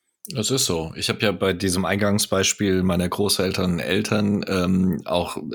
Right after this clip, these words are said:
ein Thema angesprochen, was du jetzt um-, umschrieben hast, nämlich, dass die Fluktuationsraten so sehr gestiegen sind, dass Menschen in der Regel eigentlich nur drei bis fünf Jahre bei ihrem Arbeitgeber oder in einer bestimmten Rolle bleiben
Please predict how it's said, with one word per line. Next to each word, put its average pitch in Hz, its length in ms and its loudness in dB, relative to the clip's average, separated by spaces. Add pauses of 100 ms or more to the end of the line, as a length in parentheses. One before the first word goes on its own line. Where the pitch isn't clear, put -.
(180)
ein 95 320 -2
Thema 101 320 0
angesprochen, 107 760 0
was 92 200 0
du 104 80 -2
jetzt - 240 0
um-, 90 400 0
umschrieben 110 500 0
hast, 127 300 0 (420)
nämlich, 98 400 2
dass 98 280 2
die 92 420 2
Fluktuationsraten 92 1040 0
so 95 160 0
sehr 92 240 0
gestiegen 113 420 2
sind, 95 300 0
dass 90 160 0
Menschen 85 360 0
in 82 120 0
der 90 180 -2
Regel 95 300 0
eigentlich 90 340 0
nur 95 80 0
drei 85 220 -2
bis 90 160 0
fünf 92 260 -2
Jahre 90 260 -2
bei 90 140 -2
ihrem 85 180 -2
Arbeitgeber 95 760 -2
oder 92 220 0
in 82 120 -2
einer 90 200 0
bestimmten 92 380 -2
Rolle 95 300 0
bleiben 113 420 0